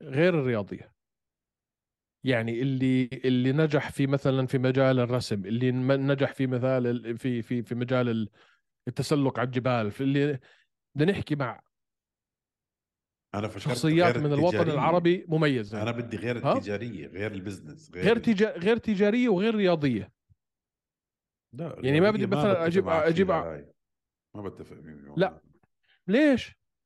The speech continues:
Speaker 2: لا، بالعكس، الرياضة يا أخي تعتبر من الفنون. ال-، بالعكس، مان.
Speaker 1: ممكن، ممكن وممكن، بس إني يعني حابب يبقى ما تكونش إم إم إيه، يعني. أوكي، نحن إذا يكون ناس ناجحين في
Speaker 2: لا،
Speaker 1: مجالهم
Speaker 2: إذا
Speaker 1: بس غ-،
Speaker 2: إم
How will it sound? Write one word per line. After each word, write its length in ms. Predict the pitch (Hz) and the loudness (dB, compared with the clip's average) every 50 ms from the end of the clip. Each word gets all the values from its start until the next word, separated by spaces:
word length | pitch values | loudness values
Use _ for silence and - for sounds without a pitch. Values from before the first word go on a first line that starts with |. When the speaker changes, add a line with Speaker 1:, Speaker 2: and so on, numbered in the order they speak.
| _ _ _ _ _ _ - | _ _ _ _ _ _ -6
Speaker 2:
لا، 120 | 151 160 | -6 -6
بالعكس، 420 | 135 - 104 110 110 104 - - - | -4 -4 -6 -6 -8 -8 -10 -14 -14
الرياضة 520 | 92 85 90 104 113 113 120 117 113 98 | -12 -8 -6 -4 -4 -4 -4 -4 -6 -6
يا 140 | 92 92 90 | -6 -6 -8
أخي 320 | 104 - - 104 98 95 92 | -10 -12 -10 -10 -8 -8 -10
تعتبر 500 | - - 104 104 98 - 110 98 101 101 | -10 -10 -12 -10 -10 -10 -10 -10 -8 -8
من 120 | 98 98 | -8 -10
الفنون. 600 | 95 90 - 98 95 101 95 85 78 76 71 73 | -12 -12 -14 -12 -10 -10 -10 -10 -12 -14 -16 -18
ال-، 520 | 76 73 71 76 80 78 76 73 76 78 - _ _ _ _ _ _ _ _ _ _ _ | -20 -20 -18 -18 -18 -16 -18 -18 -20 -20 -20 _ _ _ _ _ _ _ _ _ _ _
بالعكس، 380 | - 85 92 107 - - - - | -12 -10 -10 -10 -10 -12 -18 -20
مان. 280 | - 71 71 69 - _ _ _ _ _ _ _ - | -20 -20 -20 -20 -20 _ _ _ _ _ _ _ 0
Speaker 1:
ممكن، 380 | 220 277 269 214 170 - 208 220 | 2 2 2 2 2 2 2 2
ممكن 360 | 254 269 226 175 - 175 180 | 2 2 0 0 0 0 0
وممكن، 420 | 214 214 240 262 226 - - 139 | 2 2 0 0 -2 -2 -2 -2
بس 180 | 127 160 165 - | -2 -2 0 0
إني 160 | 208 214 226 | 2 2 4
يعني 180 | 220 214 214 202 | 4 4 2 2
حابب 380 | 202 262 262 247 233 226 202 | 2 2 2 2 2 0 -4
يبقى 200 | 190 190 185 202 185 196 | -4 -2 -2 -2 0 2
ما 60 | 214 | 2
تكونش 340 | 196 202 - 254 226 - - | 2 2 2 -2 -2 -2 -4
إم 140 | 180 180 165 | -4 -2 -2
إم 80 | 151 | -2
إيه، 180 | 151 143 127 117 | -2 -2 -4 -4
يعني. 180 | - - 104 123 | -6 -6 -6 -6
أوكي، 200 | 135 - - 170 | -4 -2 0 0
نحن 220 | 185 190 - 190 | 0 0 0 -2
إذا 360 | 190 190 180 151 147 143 139 151 - _ _ _ _ _ _ _ _ _ _ _ - | -2 -2 -2 -2 -2 -4 -6 -10 -16 _ _ _ _ _ _ _ _ _ _ _ -6
يكون 260 | - 143 - 208 208 | -6 -2 2 2 2
ناس 200 | 208 214 185 - | 4 2 2 2
ناجحين 400 | 185 165 156 - - 208 214 208 | 0 -2 -2 0 0 0 0 0
في 100 | 185 - | 0 0
Speaker 2:
لا، 100 | 170 165 | 0 2
Speaker 1:
مجالهم 260 | 156 165 190 196 190 190 | 4 4 4 4 4 2
Speaker 2:
إذا 80 | 175 | 0
Speaker 1:
بس 120 | 160 156 - | 0 -2 -4
غ-، 40 | |
Speaker 2:
إم 100 | 156 165 | -6 -8